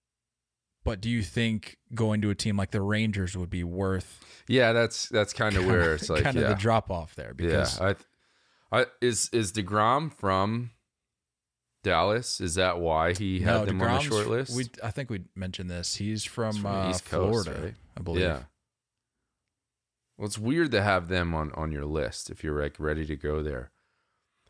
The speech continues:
Speaker 2: I think the other un-, underrated thing is that, like, obviously, again, talking about Kate Upton, like, the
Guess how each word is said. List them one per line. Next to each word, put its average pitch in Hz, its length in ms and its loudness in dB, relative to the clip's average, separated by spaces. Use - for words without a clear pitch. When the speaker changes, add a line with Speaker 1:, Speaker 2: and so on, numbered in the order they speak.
Speaker 2:
I 110 80 2
think 185 160 -2
the 117 100 4
other 107 260 2
un-, 107 300 2
underrated 92 600 2
thing 85 180 0
is 78 220 -2
that, 76 160 0
like, 76 400 -2
obviously, 85 560 0
again, 78 560 -2
talking 80 320 0
about 76 240 -2
Kate 80 200 -2
Upton, 80 300 -2
like, 67 200 -10
the - 160 -6